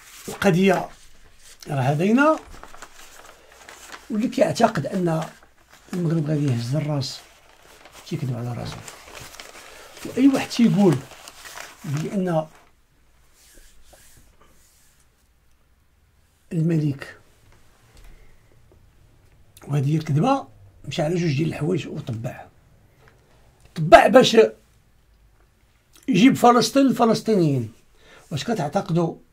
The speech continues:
اسرائيل غتطبع مع محمد السادس باش يسامحوا في، في الارض اللي هما تيموتوا عليها من ستة وس-، من س-، سبعة وأربعين؟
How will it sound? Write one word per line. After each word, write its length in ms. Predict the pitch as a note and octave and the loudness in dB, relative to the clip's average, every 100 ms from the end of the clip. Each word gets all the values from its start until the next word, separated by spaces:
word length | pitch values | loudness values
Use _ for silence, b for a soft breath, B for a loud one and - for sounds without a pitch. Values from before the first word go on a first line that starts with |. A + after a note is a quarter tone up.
| _ - | _ -20
اسرائيل 480 | - - F3 A3 C#4 | -10 -4 -2 0 -2
غتطبع 640 | - D#3 D#3 D3+ C#3 E3+ | -4 -8 -6 -4 0 0
مع 340 | D#3+ C#3 D#3 D#3+ - - | 0 -2 -2 -4 -12 -12
محمد 280 | F3 D#3+ D#3 | -10 -4 -6
السادس 580 | C3+ - F3+ D4+ D#4+ - b b b b b - | -6 -6 2 4 2 -6 b b b b b -12
باش 180 | E3+ F3+ | -10 -8
يسامحوا 360 | - F#3 E3+ | -4 -4 -4
في، 260 | F3 F3 - _ _ _ _ | -10 -12 -14 _ _ _ _
في 80 | A3+ | -16
الارض 300 | - G3 C#3 | -6 -4 -4
اللي 160 | F3 | -2
هما 240 | D#3+ F3 F#3+ | 0 0 -4
تيموتوا 440 | - F3+ F#3 F#3 | -4 -4 -2 -2
عليها 180 | D#3 G3 | -2 -2
من 120 | F#3 | -2
ستة 220 | E3 F#3 | -6 -8
وس-، 140 | - - | -8 -8
من 340 | A3 F#3+ - - | -8 -8 -10 -12
س-، 260 | - - | -18 -16
سبعة 280 | - C3 C#3+ | -12 -2 2
وأربعين؟ 380 | E3+ A#2+ B2 | 2 0 -8